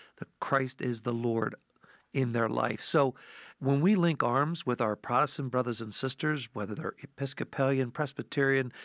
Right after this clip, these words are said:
Mennonite, Amish, I don't care. If they're baptized, they're paid as part of the same body of Christ. We need to lock arms because when there's division in the camp, the enemy's in the camp. And, and that's not of God.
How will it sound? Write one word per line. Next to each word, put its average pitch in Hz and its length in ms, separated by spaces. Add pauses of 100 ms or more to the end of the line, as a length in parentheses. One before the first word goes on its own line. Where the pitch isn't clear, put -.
(200)
Mennonite, 127 560
Amish, 147 300 (120)
I 165 160
don't 170 280
care. 156 440 (280)
If 139 200
they're 165 180
baptized, 139 480
they're 151 80
paid 214 300
as 214 140
part 180 300
of 165 40
the 143 80
same 160 420
body 131 340
of 123 120
Christ. - 260 (320)
We 208 60
need 208 80
to 151 60
lock 135 440
arms 135 380
because 131 340
when 147 160
there's 135 180
division 147 520
in 175 80
the 170 100
camp, 135 460 (320)
the 131 220
enemy's 131 380
in 117 80
the 110 80
camp. - 360 (500)
And, 127 260
and 135 220
that's 170 400
not 127 260
of 110 160
God. 113 400